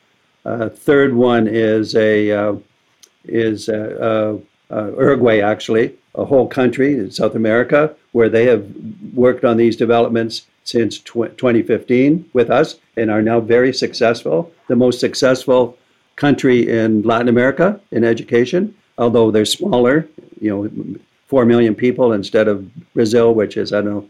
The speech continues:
millions and millions. So, uh, but, uh, my point is that these are, um, that this is a shift which makes teachers more influential because they're working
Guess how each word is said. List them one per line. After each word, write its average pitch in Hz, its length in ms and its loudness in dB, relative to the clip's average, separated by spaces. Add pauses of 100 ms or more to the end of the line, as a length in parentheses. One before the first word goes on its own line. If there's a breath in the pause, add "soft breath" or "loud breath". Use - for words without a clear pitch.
millions 120 300 2
and 117 80 0
millions. 156 420 2
So, 107 260 -4 (320 soft breath)
uh, 127 120 2
but, 139 260 2
uh, 123 140 2
my 123 180 0
point 160 300 2
is 123 260 2
that 120 240 2
these 135 320 4
are, 113 360 4
um, 107 240 0 (600 loud breath)
that 120 220 -2
this 151 200 2
is 160 180 2
a 131 100 4
shift 143 600 0 (400)
which 127 280 2
makes 135 380 0
teachers 127 540 0
more 147 360 4
influential 131 880 2 (560)
because 123 400 2
they're 123 140 4
working 117 680 2